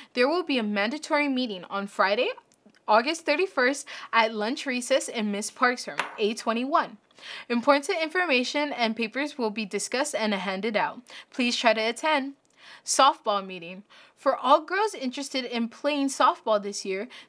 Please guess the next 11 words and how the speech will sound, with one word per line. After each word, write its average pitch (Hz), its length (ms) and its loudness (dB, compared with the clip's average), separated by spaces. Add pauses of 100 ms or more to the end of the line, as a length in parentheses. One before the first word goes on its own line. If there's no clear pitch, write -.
there 254 140 4
will 339 160 4
be 269 240 0
an 214 120 -2
informational 311 680 0
meeting 208 460 -2
at 202 240 0
three 240 180 -4
thirty 277 340 0
P 294 280 -4
M 202 260 -2